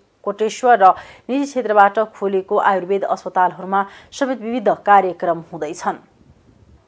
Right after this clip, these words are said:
मध्य प्रदेश सरकार मात्र स्वास्थ्य क्षेत्र हस्तान्तरण भएपछि यहाँका स्वास्थ्यमा सुधार हुन थालेको छ।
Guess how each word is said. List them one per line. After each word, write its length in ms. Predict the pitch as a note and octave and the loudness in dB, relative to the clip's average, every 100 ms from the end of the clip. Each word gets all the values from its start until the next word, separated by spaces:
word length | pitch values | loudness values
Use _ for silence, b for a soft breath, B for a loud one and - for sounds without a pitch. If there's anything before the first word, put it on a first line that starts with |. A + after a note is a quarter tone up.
| _ _ _ _ _ _ _ _ _ b b b b b - | _ _ _ _ _ _ _ _ _ b b b b b 2
मध्य 300 | A#3 D4+ D4+ | 4 4 4
प्रदेश 320 | D#4+ D#4+ D#4 D#4 | 2 4 -2 0
सरकार 400 | D4+ C4+ C4 C#4+ | 2 6 6 6
मात्र 260 | B3+ B3+ D4 | 2 2 0
स्वास्थ्य 400 | - B3 B3 C#4+ | 4 2 2 -4
क्षेत्र 320 | B3 B3 A#3 | -2 2 2
हस्तान्तरण 580 | F3+ - G#3 G#3 G#3+ G#3 | 2 2 0 2 -4 -2
भएपछि 480 | F#3+ F#3 G3 - B3+ G#3+ | -2 -2 -6 -6 -8 -6
यहाँका 400 | G#3 G3 G#3 A3 G#3 | -4 -2 2 2 2
स्वास्थ्यमा 580 | - F#3+ - G3 G3+ G3+ | 0 -2 -2 -4 -4 -4
सुधार 400 | E3+ F#3 F3+ F#3 B B B - | -4 0 2 2 B B B -8
हुन 180 | A3+ A#3 A#3 A#3+ - | -4 2 2 2 -4
थालेको 400 | - F3 D3+ - | -2 0 0 -8
छ। 120 | E3+ | 0